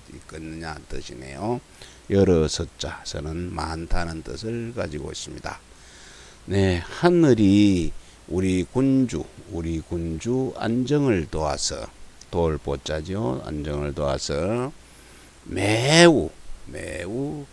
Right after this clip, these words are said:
견고하게 든든히 하시었네. 우리, 우리 군주 복이 두터우시니, 두터우시니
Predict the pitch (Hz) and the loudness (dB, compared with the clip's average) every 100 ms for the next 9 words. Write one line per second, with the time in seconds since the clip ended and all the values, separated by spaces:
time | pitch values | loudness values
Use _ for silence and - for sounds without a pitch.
0 | - - 131 156 151 107 80 80 71 76 | -10 6 6 6 2 0 0 -2 -8 -8
1 | - - - - - - - 90 82 117 | -8 -8 -18 -20 -20 -14 -8 -6 -2 -2
2 | 143 135 123 101 87 - 78 - - - | 0 -2 -4 -8 -10 -6 -6 -8 -10 -10
3 | 50 - - - - - - - - - | -12 -14 -18 -20 -20 -20 -20 -20 -20 -20
4 | - - - - 104 123 143 151 147 147 | -20 -20 -20 -6 2 8 10 10 10 8
5 | 131 - 107 127 131 156 170 151 87 92 | 4 0 2 4 6 8 6 6 2 2
6 | 110 - - - - - 131 139 143 143 | 2 -2 -14 -18 -16 0 4 4 4 0
7 | 147 147 - 85 - - 107 92 107 87 | -2 -4 -10 -12 -8 0 0 2 2 2
8 | - - - 76 - 90 82 80 87 80 | -2 -12 -12 -12 -4 -2 -2 -2 -4 -4
9 | 71 90 120 | -4 -4 -4